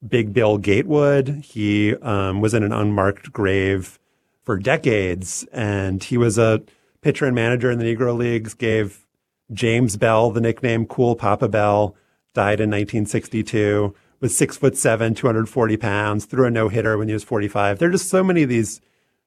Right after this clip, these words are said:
amazing guys, uh, from the Negro Leagues with these fantastic stories. Um, and it's just great to see that this project, these people are, you know, systematically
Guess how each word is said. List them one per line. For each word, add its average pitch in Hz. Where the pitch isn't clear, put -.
amazing 107
guys, 95
uh, 107
from 101
the 98
Negro 95
Leagues 95
with 104
these 101
fantastic 98
stories. 95
Um, 104
and 98
it's -
just -
great 101
to 95
see 110
that 98
this 107
project, 98
these 98
people 95
are, 90
you 113
know, 92
systematically 98